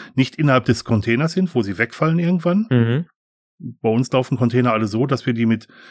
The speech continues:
Speaker 1: minus minus R M starten, sodass die, die temporär, dieses Temporär-Filesystem gelöscht wird.
Speaker 2: Mhm.
Speaker 1: Damit erziehen wir unsere Applikationsleute dazu, dass sie darauf achten, dass wirklich alles außerhalb des Containers gespeichert wird.
Speaker 2: Mhm.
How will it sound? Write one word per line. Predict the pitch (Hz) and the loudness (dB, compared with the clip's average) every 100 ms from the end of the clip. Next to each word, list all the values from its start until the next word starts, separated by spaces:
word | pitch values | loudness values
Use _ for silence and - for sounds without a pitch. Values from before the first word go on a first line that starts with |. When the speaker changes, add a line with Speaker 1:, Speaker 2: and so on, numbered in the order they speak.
| - | -12
Speaker 1:
minus | 123 117 135 123 | -2 2 2 0
minus | 120 123 120 | 0 0 0
R | 110 104 | 0 0
M | 107 165 | 0 -2
starten, | - 160 160 165 170 160 | 0 0 0 0 -2 -2
sodass | - 123 117 - | -4 -2 -2 -4
die, | 113 107 | -10 -10
die | 120 - 113 107 - | -14 -8 -8 -8 -14
temporär, | 110 123 120 104 127 | -4 0 0 0 0
dieses | 117 101 | -2 -8
Temporär-Filesystem | - 110 110 117 - 117 107 - 107 | -4 -2 2 0 0 -2 -2 -4 -4
gelöscht | 98 107 - - | -2 -4 -4 -2
wird. | 175 175 - - | -2 -2 -18 -6
Speaker 2:
Mhm. | 123 135 208 _ | -4 -4 -6 _
Speaker 1:
Damit | 117 120 117 | 2 2 -2
erziehen | 110 127 139 | -2 2 2
wir | 131 | 4
unsere | 123 113 120 | 2 2 -2
Applikationsleute | 117 127 117 107 117 123 131 123 120 | -2 -2 -2 -2 0 2 0 0 0
dazu, | 113 117 123 | -2 -2 -4
dass | 110 101 | -4 -6
sie | 110 | -6
darauf | 104 107 104 - | -6 -4 -2 -2
achten, | 110 - 113 | -4 -4 -6
dass | 98 | -4
wirklich | 117 - - | -6 -6 -4
alles | 98 - | -2 0
außerhalb | 104 120 156 | 0 2 2
des | 170 160 | 0 2
Containers | 160 156 156 156 | 0 2 0 0
gespeichert | - - 143 147 156 - | -4 -2 0 0 -4 -4
wird. | 170 - | -2 -2
Speaker 2:
Mhm. | 113 147 | -2 -4